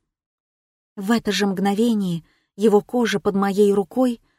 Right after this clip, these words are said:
начала светиться слабым золотистым светом. С каждой секундой он разгорался всё сильнее, зажигая рунические символы вокруг. Они загорались один за другим,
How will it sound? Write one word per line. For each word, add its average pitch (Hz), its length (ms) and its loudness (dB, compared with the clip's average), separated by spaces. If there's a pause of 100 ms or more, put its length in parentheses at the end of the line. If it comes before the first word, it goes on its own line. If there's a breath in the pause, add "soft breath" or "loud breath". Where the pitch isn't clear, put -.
(140)
начала 240 400 0
светиться 226 760 -4
слабым 233 640 2
золотистым 220 760 -2
светом. 185 640 -4 (680)
С - 140 -10
каждой 190 440 -2
секундой 185 840 0 (260)
он 190 160 0
разгорался 202 760 2
всё - 220 4
сильнее, 208 720 2 (260 soft breath)
зажигая 202 640 4
рунические 208 880 2
символы 190 680 0
вокруг. 196 680 -6 (600)
Они 196 280 -2
загорались 202 800 0
один 196 420 -2
за 185 140 0
другим, 185 560 0